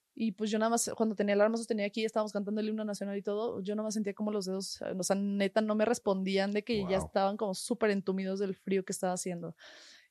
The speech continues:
Speaker 1: Eh, y, pues, ya, o sea, la verdad es que, o sea, sí fue una experiencia como, f-, o sea, sí fuerte. Yo, la neta, siempre he dicho que siento que no es para cualquiera, o sea, siento que es para el que también se, como que se quiere desafiar solito, ¿no?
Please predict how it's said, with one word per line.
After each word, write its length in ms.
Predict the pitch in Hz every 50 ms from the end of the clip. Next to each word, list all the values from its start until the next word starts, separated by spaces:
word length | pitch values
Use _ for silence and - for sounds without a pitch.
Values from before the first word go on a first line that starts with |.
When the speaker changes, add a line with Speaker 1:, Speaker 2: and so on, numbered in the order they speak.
| - -
Speaker 1:
Eh, 600 | 202 202 196 196 196 196 196 196 196 196 190 190 196 196 - - _ _ -
y, 120 | 233 247
pues, 220 | - - 240 233
ya, 160 | 220 233 220 247
o 40 | 269
sea, 140 | - 247 233
la 100 | 240 240
verdad 240 | 240 240 247 247
es 100 | 269 277
que, 220 | - - 311 294 285
o 260 | - - 240 - -
sea, 120 | - - 226
sí 240 | 208 - - 262 247
fue 120 | - 294
una 80 | 294 285
experiencia 340 | - - 220 214 220 240
como, 420 | 247 247 226 208 190 180 175 - 233
f-, 220 | - - - - -
o 120 | - 208
sea, 160 | - - 196 185
sí 200 | - - 262 269
fuerte. 540 | - - - 220 214 208 196 - 190 190
Yo, 200 | 175 185 254 285 320
la 100 | 330 320
neta, 160 | 311 254 277
siempre 240 | - 302 269 269 285
he 40 | 277
dicho 240 | 277 - - 285
que 200 | - 269 233 190 190 190
siento 360 | 196 - - 233 226 226 277 -
que 100 | 240 220
no 100 | 208 202
es 100 | 196 -
para 200 | - 240 240 240
cualquiera, 460 | - 202 180 175 - - 202 190 175
o 20 |
sea, 80 | 175 -
siento 280 | - 208 202 185 247 240
que 80 | 233
es 100 | 208 -
para 220 | - - 240 233 226
el 120 | 202 190
que 120 | - 196 190
también 280 | - 180 175 185 180
se, 120 | 175 214 202
como 180 | - 220 220
que 80 | - 180
se 100 | 170 180
quiere 240 | - - 190 196 202
desafiar 680 | 208 175 - - 165 - _ - 175 165 165 - -
solito, 340 | - - 180 175 170 - _ -
¿no? 180 | - - -